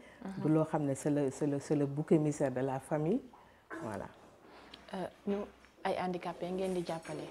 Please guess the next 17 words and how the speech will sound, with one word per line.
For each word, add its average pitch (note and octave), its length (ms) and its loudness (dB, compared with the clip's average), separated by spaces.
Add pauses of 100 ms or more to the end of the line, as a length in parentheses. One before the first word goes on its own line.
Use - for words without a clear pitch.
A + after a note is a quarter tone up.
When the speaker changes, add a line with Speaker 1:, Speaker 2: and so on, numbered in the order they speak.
(120)
Speaker 1:
ndax F#3 220 -2 (220)
seen G#3+ 180 2 (320)
handicapé F#3+ 400 -2
yi E3+ 120 2
ngeen F3 120 -4
di E3+ 100 -4
jàppale E3+ 360 -4
dafa F#3 240 -2
am G3 80 -6 (100)
catégorie F3+ 480 -2
boo E3+ 140 -2
xam F3+ 180 -6
ne E3 100 -6
ñoom E3+ 180 -4
ngeen E3 200 -2
di D#3 100 -8
jàppale, F3 440 -6